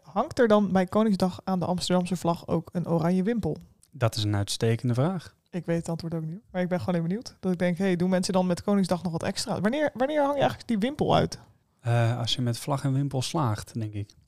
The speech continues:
Speaker 2: Nee, ik heb echt geen idee, joh.
Speaker 1: Nou, dat zou, voor mensen thuis is nog wel interessant. Ik ben wel benieuwd.
Speaker 2: Ja?
Speaker 1: Gaan we straks even zoeken naar de aflevering.
Speaker 2: Wat is, ja, wat is die wimpel?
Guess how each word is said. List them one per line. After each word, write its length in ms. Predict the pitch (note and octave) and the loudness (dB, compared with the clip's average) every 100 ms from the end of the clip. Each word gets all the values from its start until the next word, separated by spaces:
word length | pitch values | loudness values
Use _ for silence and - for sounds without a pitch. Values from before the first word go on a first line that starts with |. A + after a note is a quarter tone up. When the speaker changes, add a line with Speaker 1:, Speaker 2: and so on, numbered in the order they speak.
| _ | _
Speaker 2:
Nee, 200 | G#2+ G2+ | -4 -2
ik 80 | G2+ | -2
heb 100 | A2+ | -2
echt 140 | G#2 | -2
geen 120 | - A2 | -2 0
idee, 280 | G#2+ A2+ | 0 0
joh. 140 | G2 G2 _ _ _ _ _ | -4 -8 _ _ _ _ _
Speaker 1:
Nou, 120 | G#3 - | -20 -14
dat 160 | F3 | -14
zou, 280 | - C4+ C4+ C4 B3 - - | -8 -4 -4 -6 -12 -20 -20
voor 240 | C4 - B3 | -20 -8 -4
mensen 220 | B3 B3+ | -4 -2
thuis 280 | B3 C#4 C4 | 0 -2 -2
is 180 | B3 A#3+ | -4 -2
nog 120 | A#3+ | -2
wel 120 | A3+ | -2
interessant. 480 | A3 A3 - G#3+ - | -4 -6 -8 -8 -6
Ik 80 | G#3 | -4
ben 120 | F#3+ | 0
wel 100 | F3 | 0
benieuwd. 280 | F3 B3+ - - - | 0 -2 -6 -18 2
Speaker 2:
Ja? 100 | C#3 | 4
Speaker 1:
Gaan 80 | |
we 60 | F#3 | 4
straks 200 | - F#3 | 2 0
even 120 | F3+ | 2
zoeken 280 | G#3+ D4+ C#4 - _ | 0 -2 -10 -12 _
naar 140 | A3 G3 F#3 | -2 0 -2
de 60 | - _ | -6 _
aflevering. 520 | F#3+ F3+ E3+ E3 D#3+ - _ | -6 -2 -2 -2 -4 -8 _
Speaker 2:
Wat 300 | B2+ B2+ - - | -6 -6 -6 -4
is, 400 | B2+ - - - _ _ _ | -2 -2 -4 -12 _ _ _
ja, 140 | C3 | -2
wat 200 | G2+ C3+ | 2 2
is 140 | D3 - | 0 0
die 100 | C3+ | 4
wimpel? 420 | D3+ C#3+ G#2 | 4 4 -2